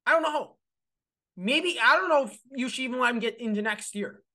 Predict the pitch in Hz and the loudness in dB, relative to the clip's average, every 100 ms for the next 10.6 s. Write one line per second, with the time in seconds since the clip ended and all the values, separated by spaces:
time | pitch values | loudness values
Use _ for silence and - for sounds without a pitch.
0 | _ _ _ _ _ 254 226 - - _ | _ _ _ _ _ 4 4 2 -10 _
1 | _ - 285 302 269 233 220 208 202 214 | _ -2 0 2 2 2 4 2 2 0
2 | 202 190 170 160 - 220 247 233 - - | 0 -4 -4 -8 -4 0 0 0 -2 -4
3 | 240 226 226 190 240 226 220 208 180 - | -4 -4 -4 0 2 2 2 2 -2 -10
4 | _ _ 220 220 202 202 202 180 180 160 | _ _ 0 2 0 0 -2 -6 -8 -4
5 | 233 269 247 214 240 220 175 139 _ _ | 4 6 6 4 4 4 0 -4 _ _
6 | _ _ 196 254 254 233 226 214 202 185 | _ _ 2 4 4 2 0 2 2 0
7 | - 208 202 214 208 214 208 202 185 - | -2 -6 -2 -2 -2 -4 -4 -4 -6 -12
8 | 220 214 220 240 269 262 233 240 220 196 | -4 0 2 2 0 -2 -4 -4 -4 -6
9 | - 254 220 233 226 220 220 208 202 - | -4 -4 -6 -8 -8 -6 0 0 -2 -6
10 | 226 208 214 214 202 202 | -4 -4 -4 -6 -6 -8